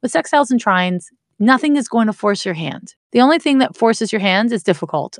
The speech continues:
I'm sorry. I don't make the rules. I just report them. So you've gotta use this energy. You've gotta choose this moment. Choose yourself. Choose your own happiness. What are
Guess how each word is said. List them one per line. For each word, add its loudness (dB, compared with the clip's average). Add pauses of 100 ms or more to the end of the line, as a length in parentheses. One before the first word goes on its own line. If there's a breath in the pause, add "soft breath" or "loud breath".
(120)
I'm 4
sorry. -6 (340)
I 2
don't 2
make -6
the -10
rules. -12
I 2
just -6
report -4
them. -8 (320)
So 2 (220)
you've 6
gotta 2
use 2
this -2
energy. -4
You've -2
gotta 0
choose -4
this 0
moment. -2
Choose -2
yourself. -4 (100)
Choose -4
your -2
own -2
happiness. -10 (220)
What -4
are -2